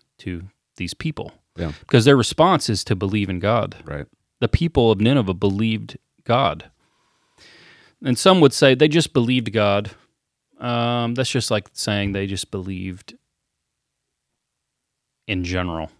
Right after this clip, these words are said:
Speaker 1: "Oh, Yahweh could destroy us,"
Speaker 2: Mm-hmm.
Speaker 1: you know. But it's really kind of used, it's not really how that, this, this term, this term and these words are used in the Hebrew Bible. They're really used more along the lines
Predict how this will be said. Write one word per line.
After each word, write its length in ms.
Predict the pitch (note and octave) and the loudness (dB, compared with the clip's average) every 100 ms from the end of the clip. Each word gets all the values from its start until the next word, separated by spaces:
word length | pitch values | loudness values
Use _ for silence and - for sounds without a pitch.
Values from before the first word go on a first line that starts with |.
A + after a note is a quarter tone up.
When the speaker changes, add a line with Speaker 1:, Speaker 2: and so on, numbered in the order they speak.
| _ _ _ | _ _ _
Speaker 1:
"Oh, 200 | A2 A2+ | -4 -2
Yahweh 360 | F#2 F2+ F2+ F2+ | -2 -2 -4 -4
could 160 | - | -8
destroy 400 | F2 F#2 - F2+ | -14 -14 -12 -12
us," 340 | F2+ F#2 - - F2 | -10 -10 -12 -14 -20
Speaker 2:
Mm-hmm. 160 | E2+ _ _ | _ _ _
Speaker 1:
you 100 | - | -10
know. 120 | F2+ F2 - - _ | -10 -10 -18 -20 _
But 320 | C#3+ B2 - _ _ _ _ | 4 4 0 _ _ _ _
it's 200 | F3+ - | -4 2
really 200 | A3 G#3 | 4 4
kind 180 | E3 F3 | 2 0
of 180 | B2 A2 | 0 -4
used, 440 | - C3+ B2+ B2 - _ | -12 -4 -4 -4 -14 _
it's 160 | - - | -12 -4
not 140 | G#3 | -2
really 180 | F#3 C3+ | 2 2
how 160 | A2+ C3 | 4 2
that, 220 | B2 G#2 | 2 -2
this, 300 | C3+ A#2 - _ _ _ | -6 -6 -6 _ _ _
this 160 | B2+ - | -8 -6
term, 360 | - A#2+ A2 | -2 -2 -2
this 160 | A2+ - | -6 -4
term 240 | A#2+ A#2 | -2 0
and 80 | G#2+ | 0
these 140 | F#2+ | -4
words 280 | G2 G2 F#2+ | -2 -4 -2
are 100 | F#2+ | -6
used 520 | F2 F2 F#2 G2+ - - _ _ _ _ _ _ | -6 -6 -8 -8 -14 -20 _ _ _ _ _ _
in 100 | G#2 | -10
the 60 | |
Hebrew 320 | F2 G#2 F#2+ F2+ | -8 -8 -6 -4
Bible. 360 | F#2 F#2+ G2 - _ _ _ _ _ _ _ _ _ _ _ _ - - - - | -2 -2 -4 -10 _ _ _ _ _ _ _ _ _ _ _ _ -20 -20 -20 -8
They're 100 | - B2 | 2 6
really 240 | D3 C#3 | 6 6
used 280 | A#2 G#2+ G2+ | 4 0 0
more 320 | G#2 G#2 G#2 | 0 2 2
along 320 | G2+ G2 F#2+ | 2 0 0
the 80 | F#2 | -2
lines 580 | F2+ F#2 F#2 F#2+ F#2 | -2 -2 -2 -4 -6